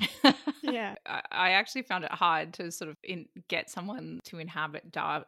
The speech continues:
Speaker 3: Darcy, actually, because she was so vanilla.
Speaker 2: That's the thing, though, isn't it? It's like, if you get the right actress, she can bring a lot to that role and kind of shape it. And so my thinking was,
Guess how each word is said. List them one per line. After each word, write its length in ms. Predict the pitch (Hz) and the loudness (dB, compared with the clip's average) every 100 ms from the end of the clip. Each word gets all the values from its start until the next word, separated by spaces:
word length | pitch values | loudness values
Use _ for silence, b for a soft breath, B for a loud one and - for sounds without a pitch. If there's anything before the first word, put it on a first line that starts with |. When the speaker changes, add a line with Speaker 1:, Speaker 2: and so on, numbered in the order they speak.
| _ | _
Speaker 3:
Darcy, 380 | 160 151 - 156 | -6 -6 -4 -6
actually, 300 | 151 - 165 | -6 -6 -10
because 260 | 151 170 | -10 -10
she 100 | - | -8
was 260 | 156 151 160 | -8 -8 -6
so 120 | 180 175 | -6 -6
vanilla. 420 | 190 185 202 226 _ | -8 -8 -10 -12 _
Speaker 2:
That's 180 | 262 262 | -10 -8
the 120 | 247 | -8
thing, 200 | 220 226 | -6 -6
though, 100 | 208 | -4
isn't 240 | 208 214 208 | -4 -6 -8
it? 200 | 113 208 | -10 -10
It's 100 | 208 | -6
like, 360 | 196 185 - - _ _ - | -6 -6 -10 -20 _ _ -16
if 140 | 208 | -14
you 60 | 208 | -8
get 200 | 214 - | -8 -6
the 80 | 202 | -6
right 160 | 196 196 | -6 -4
actress, 420 | 202 208 - 196 | -8 -10 -10 -8
she 180 | - 196 | -8 -10
can 220 | 196 190 | -10 -10
bring 240 | - 190 185 | -8 -8 -8
a 60 | |
lot 280 | 185 185 - _ - | -4 -4 -4 _ -12
to 120 | 190 | -10
that 200 | 180 - | -8 -6
role 340 | 180 180 190 | -4 -4 -4
and 160 | 196 185 | -6 -10
kind 160 | 202 185 | -10 -8
of 80 | 185 | -8
shape 400 | - 196 196 - | -8 -6 -8 -10
it. 200 | - - _ 233 | -12 -14 _ -8
And 120 | 214 | -2
so 140 | 233 | 0
my 240 | 220 214 220 | 0 0 0
thinking 440 | 214 202 208 190 | -4 -8 -10 -8
was, 680 | 190 185 190 190 - - | -6 -4 -6 -8 -10 -12